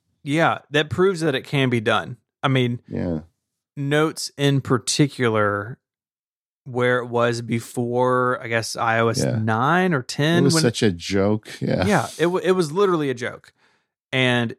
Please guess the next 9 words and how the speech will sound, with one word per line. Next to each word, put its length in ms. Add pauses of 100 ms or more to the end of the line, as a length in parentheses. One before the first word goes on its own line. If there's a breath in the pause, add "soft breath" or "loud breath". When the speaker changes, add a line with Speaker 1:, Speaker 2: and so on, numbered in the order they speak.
Speaker 1:
it 100
is 160 (180)
awesome 500
now. 420 (960)
And, 100
okay, 320
apply 680
that 460 (480)
to 560